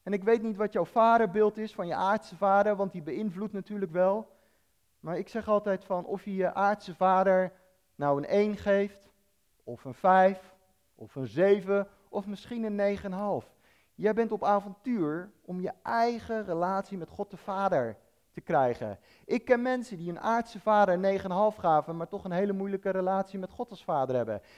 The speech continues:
Ik ken anderen waar die zeggen van, "Joh, mijn vader, met alle respect, heeft zijn best gedaan, geef ik een twee."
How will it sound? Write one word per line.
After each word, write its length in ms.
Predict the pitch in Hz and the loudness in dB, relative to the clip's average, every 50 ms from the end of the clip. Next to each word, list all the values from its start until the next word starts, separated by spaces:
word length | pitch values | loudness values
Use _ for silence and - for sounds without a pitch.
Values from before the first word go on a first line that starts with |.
| _ _ | _ _
Ik 160 | 196 214 208 | 2 2 4
ken 140 | - 226 220 | 4 2 4
anderen 360 | 220 254 254 240 226 180 165 | 4 2 2 2 2 4 4
waar 240 | 165 165 165 170 160 | 6 6 6 4 2
die 140 | 175 180 | -4 -8
zeggen 300 | 165 - 196 185 180 190 | -4 -2 -2 -2 -4 -8
van, 140 | - - 175 | -10 -8 -6
"Joh, 140 | 180 185 185 | -4 -4 -4
mijn 140 | 180 175 170 | -4 -6 -2
vader, 440 | - 190 190 190 185 185 175 175 - - _ _ _ | 0 2 4 4 4 4 2 0 -4 -12 _ _ _
met 120 | - - | -2 0
alle 160 | 185 185 190 | 2 2 2
respect, 380 | 175 180 - - - 180 175 - | 0 -6 -8 -2 -2 -2 0 0
heeft 160 | 196 180 - | -4 -8 -8
zijn 120 | - 170 | -4 -4
best 140 | 170 185 180 | -2 -4 -2
gedaan, 240 | - 180 175 165 165 | -4 -4 -4 -4 -4
geef 280 | - - 196 196 190 - | 0 2 2 2 0 -2
ik 60 | - | -6
een 120 | 170 156 | -10 -10
twee." 400 | - - 202 202 208 233 254 233 | -4 0 2 2 2 2 -2 -6